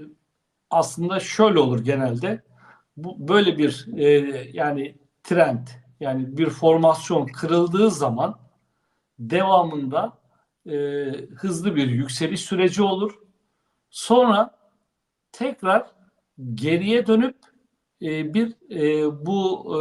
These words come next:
e, formasyonu test etme, e, durumu, e, ağırlıklı olarak söz konusu olur. Özellikle de böyle orta ve uzun vadede, e, bakıyorsak bu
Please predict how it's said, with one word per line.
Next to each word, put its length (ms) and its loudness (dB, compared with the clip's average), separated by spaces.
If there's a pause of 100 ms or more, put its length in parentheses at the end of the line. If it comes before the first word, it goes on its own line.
e, 20 2
formasyonu 840 2
test 340 -8
etme, 480 -2 (840)
e, 260 -4
durumu, 520 0 (160)
e, 40 -10 (260)
ağırlıklı 520 4
olarak 320 2
söz 300 -2
konusu 360 -2
olur. 320 -8
Özellikle 500 0
de 160 -2
böyle 340 2 (580)
orta 420 0
ve 60 2
uzun 500 2
vadede, 580 2 (680)
e, 400 -6
bakıyorsak 720 0 (120)
bu 260 -6